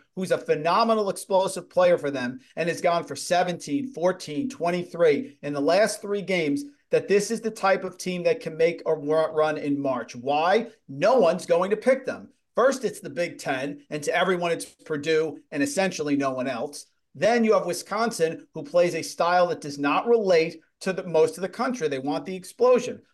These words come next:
Well, they're great on offense, efficient, top six in KenPom. They're great on defense, top forty. They're fantastic on the defensive boards. They make their free throws, and they have a developing explosive player in Storr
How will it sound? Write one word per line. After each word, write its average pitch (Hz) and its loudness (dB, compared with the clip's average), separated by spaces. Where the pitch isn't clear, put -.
Well, 185 2
they're 147 0
great 160 2
on 247 2
offense, 175 0
efficient, 143 -6
top 180 -2
six 175 -4
in 160 -8
KenPom. 143 -8
They're 170 0
great 202 4
on 226 2
defense, 165 -6
top 185 0
forty. 139 -6
They're 170 2
fantastic 220 -2
on 202 2
the 175 -4
defensive 147 -4
boards. 131 -8
They 170 2
make 220 2
their 220 4
free 160 -4
throws, 139 -4
and 202 2
they 208 4
have 208 4
a 190 -2
developing 208 2
explosive - -2
player 202 4
in - -6
Storr 165 0